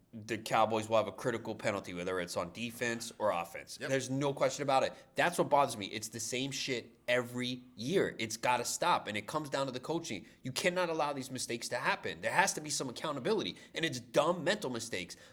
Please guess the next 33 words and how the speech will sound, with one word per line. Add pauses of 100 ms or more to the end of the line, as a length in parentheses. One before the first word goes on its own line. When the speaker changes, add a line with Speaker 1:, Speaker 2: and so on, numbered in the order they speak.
Speaker 1:
I
can
live
with
a
pass
interference,
th-,
things
like
that,
right? (680)
It's
the
mental
mistakes. (160)
Mental
mistakes (140)
are (180)
being
prepared. (100)
This
team
is
not
prepared.
They
look
lost
in
big
spots, (340)
and